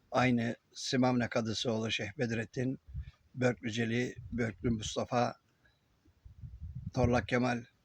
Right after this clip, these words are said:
aynen Alevi Bektaşi Hareketi, Kalenderi Hareketi, Sakızlı Papazların Hristiyan Hareketi, İzmirli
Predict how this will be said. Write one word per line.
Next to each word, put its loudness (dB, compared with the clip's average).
aynen 4
Alevi 2
Bektaşi 2
Hareketi, 0
Kalenderi 0
Hareketi, -2
Sakızlı -2
Papazların 0
Hristiyan 0
Hareketi, 0
İzmirli 2